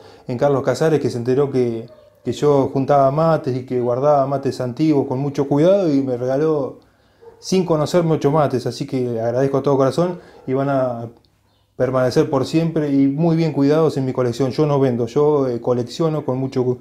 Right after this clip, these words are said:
cariño. Este mate, que a este señor le gustaba mucho, bueno, le muestro que justamente no, no los vendo, inclusive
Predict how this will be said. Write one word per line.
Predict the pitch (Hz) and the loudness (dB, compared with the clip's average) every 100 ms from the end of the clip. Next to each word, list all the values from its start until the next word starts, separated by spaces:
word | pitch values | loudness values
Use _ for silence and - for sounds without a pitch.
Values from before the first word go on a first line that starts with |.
| - | -2
cariño. | 123 123 123 120 - - - | 0 0 0 -4 -8 -6 -4
Este | 170 170 | 0 2
mate, | 180 175 190 - - _ _ _ _ _ _ - - | 2 2 0 -2 -12 _ _ _ _ _ _ -20 -10
que | - | -4
a | 139 | -2
este | 143 | 0
señor | 147 147 139 | 2 2 4
le | |
gustaba | 131 120 147 143 | 2 2 2 2
mucho, | 160 160 | 0 2
bueno, | 147 131 | 2 2
le | 123 | 2
muestro | 143 143 135 | 0 0 0
que | 120 113 - - _ | -2 -4 -10 -20 _
justamente | - 135 131 135 123 | -4 2 2 2 2
no, | 123 127 | 0 -2
no | 139 | 2
los | 139 127 | 2 4
vendo, | 147 160 | 2 2
inclusive | 139 120 123 139 139 | 0 0 0 0 0